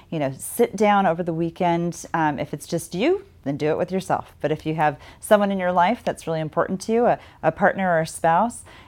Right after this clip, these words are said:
you know, sit there together. And I, I've kind of painted this picture, you know, with a glass of wine, you know, you're both sitting there in chairs looking up at the stars because, uh, you wanna see what you're working so hard for.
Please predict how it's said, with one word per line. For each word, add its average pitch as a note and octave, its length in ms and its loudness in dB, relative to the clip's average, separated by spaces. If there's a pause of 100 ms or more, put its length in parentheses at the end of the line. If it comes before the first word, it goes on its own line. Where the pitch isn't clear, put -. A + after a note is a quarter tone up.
you F#3 80 -2
know, F#3 160 0
sit - 360 0
there C4+ 140 4
together. F3 500 4
And C#3+ 120 2
I, D#3+ 260 0
I've F3 220 2
kind E3 180 0
of C#3 220 -4
painted D#3+ 320 -2
this C#3 120 -6
picture, D3+ 380 -4
you D#3 80 0
know, C#3+ 160 -2 (180)
with F#3 140 2
a F#3+ 60 6
glass F3 400 2
of F3 100 2
wine, E3 500 0 (280)
you F3+ 80 0
know, E3+ 60 4
you're D#3+ 180 2
both E3+ 320 4
sitting F3+ 260 2
there E3+ 220 4
in D#3+ 120 0
chairs E3+ 520 4
looking F3 240 -2
up E3 120 -4
at F3 80 -2
the F3+ 100 0
stars D#3 580 4
because, D#3 440 -4 (320)
uh, D#3+ 320 0
you F#3 140 -2
wanna F#3+ 160 4
see G3 240 0
what F3+ 220 4
you're F3 120 2
working D#3+ 300 -4
so F3 160 -4
hard G3+ 240 0
for. - 300 -2